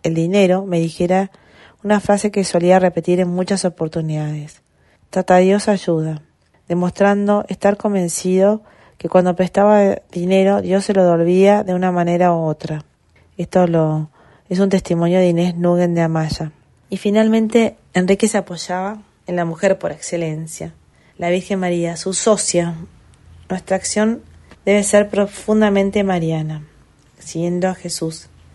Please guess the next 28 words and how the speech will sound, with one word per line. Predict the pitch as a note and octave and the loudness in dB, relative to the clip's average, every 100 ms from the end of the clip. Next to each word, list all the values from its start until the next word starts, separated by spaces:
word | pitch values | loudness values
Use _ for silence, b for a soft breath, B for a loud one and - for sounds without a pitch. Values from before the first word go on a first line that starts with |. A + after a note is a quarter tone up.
| b | b
Si | - - | -14 -4
no | G3 G#3 | 0 4
hubiera | G#3 G#3 | 4 2
sido | G#3 G3 | 2 2
por | F#3+ F3+ | 2 0
María, | F3 F3 F#3+ | 0 0 0
no | G3 F#3 | 0 -2
tendríamos | F#3 F3+ F3+ F3+ F#3 - | -2 0 2 2 2 2
el, | F3 D#3 | 0 2
la | E3 | 2
Eucaristía, | E3 E3 D#3 D#3+ - F3+ E3+ E3 D#3+ - | 0 0 -2 -2 -6 -2 0 0 -4 -4
pues | F3 | 0
la | F3 | 2
unidad | E3+ E3 F3 F#3+ | 2 2 4 4
de | F#3+ | 2
Cristo | F3+ F3+ - G3 | -2 -2 0 2
la | F#3 | 2
tenemos | E3 D#3+ E3+ F3+ | 2 0 2 0
por | F3 E3+ | 0 -2
la | |
acción | D#3+ - E3+ | -2 -2 0
del | F3+ F3+ | 0 0
Espíritu | E3+ E3 E3+ E3 | 0 0 0 -2
Santo | E3+ E3+ F3 | -2 -2 0
a | F#3+ | 0
través | F3+ D#3+ E3 E3+ | 0 -2 -2 -2
de | E3+ E3 | -2 -2
ella. | D#3+ D#3+ | -4 -10